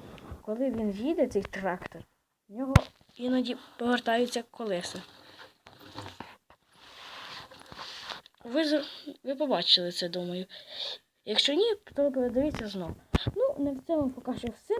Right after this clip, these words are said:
Якщо ви хочете, вийде друга частина. Це в мене є ще не тільки ці чоло-, чоловічки і роботи.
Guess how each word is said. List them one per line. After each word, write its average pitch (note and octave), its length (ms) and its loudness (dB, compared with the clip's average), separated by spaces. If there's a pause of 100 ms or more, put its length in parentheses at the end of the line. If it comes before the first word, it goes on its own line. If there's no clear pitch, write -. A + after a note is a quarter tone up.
(760)
Якщо C#4 340 4
ви C4 100 6
хочете, F4+ 420 4
вийде C4+ 280 2
друга E4+ 320 2
частина. G#4 400 -4 (180)
Це D4 220 8
в - 20 6
мене C#4 300 0 (220)
є B3+ 220 -2 (240)
ще C4 340 10 (960)
не A#3 80 0
тільки C4+ 560 6 (120)
ці B3+ 240 4
чоло-, B3 420 -2
чоловічки B3+ 800 6
і A3+ 80 4
роботи. G3+ 520 2